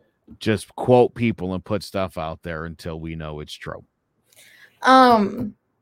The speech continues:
Speaker 2: the last thing that I, well, not really the last thing that I wanna talk about, but I guess, like, most importantly, I kinda just wanna talk about the history of Thanksgiving. Um, find it very interesting that, um, Christopher Columbus and, like,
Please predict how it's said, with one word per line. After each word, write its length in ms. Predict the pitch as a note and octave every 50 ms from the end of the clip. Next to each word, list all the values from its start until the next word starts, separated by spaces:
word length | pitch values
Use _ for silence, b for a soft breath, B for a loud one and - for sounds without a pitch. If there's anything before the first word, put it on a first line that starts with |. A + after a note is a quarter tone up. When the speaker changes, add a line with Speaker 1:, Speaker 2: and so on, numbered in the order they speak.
| _ - - - _ _ _
Speaker 2:
the 100 | A3 B3 B3+
last 440 | B3+ B3 B3 B3+ C4 D4 C#4 -
thing 340 | - B3+ A#3+ A#3 A#3 A#3 A3+ A3
that 100 | A3 G#3+
I, 140 | G#3 G#3 -
well, 300 | C4 D4 C#4+ C#4 C4 B3
not 240 | C4 C#4+ - - A#3
really 280 | F#3 F#3 F#3+ F3+ E3
the 100 | B2+ -
last 400 | C#3+ C#3 C3+ C#3 D3 E3 - -
thing 140 | - - C3
that 80 | B2 C3
I 80 | C#3
wanna 180 | D3+ D#3 E3+ F#3
talk 280 | G#3 F#3+ F3 F3 F3 F3
about, 440 | D#3+ B2 G#2 A2 - - F#3+ F#3+ G#3
but 140 | G#3 G3+
I 120 | G3 G3 G3+
guess, 260 | G#3 G#3+ G#3+ G#3 -
like, 180 | A3 G#3 G3+ G3
most 260 | G3 F#3+ F#3+ F#3+ -
importantly, 580 | F#3+ F3 F3+ F#3+ F3+ - - G#3 G#3+ G#3+ -
I 100 | A3+ A#3
kinda 280 | A#3 - G3 F#3 - -
just 160 | F#3+ G3 -
wanna 200 | G3+ - - A3
talk 180 | - - G#3 -
about 160 | - G#3+ G#3+
the 60 | G#3+ G#3+
history 400 | A3+ G#3+ G3+ - - G#3+ G#3+ G#3+
of 100 | G#3 -
Thanksgiving. 800 | G#3+ G3+ G3 G3+ - - G#3 G3+ G#3 G#3+ A3+ A#3+ C4+ D#4 F4 b b b b b b -
Um, 260 | G#3+ G3+ G3 G3 G3 -
find 160 | - D4 F#4 B4+
it 80 | C5+ -
very 240 | D#4+ E4+ E4+ D4+ -
interesting 560 | A3+ B3+ - G#3 - - - - - - A3 B B B B B
that, 340 | - A3 A3 G3+ G3 G3 - -
um, 340 | G3+ G3 F#3 F#3 F#3+ G3 G3+
Christopher 360 | - B3+ B3 B3 B3 B3+ A#3
Columbus 720 | A#3 G#3+ G3 G3 G3+ G3 F#3+ F#3+ F3+ F3+ F3+ - - - -
and, 180 | G#3 G3 F#3+
like, 480 | F#3 E3+ D3 C#3 C#3+ C#3+ - - -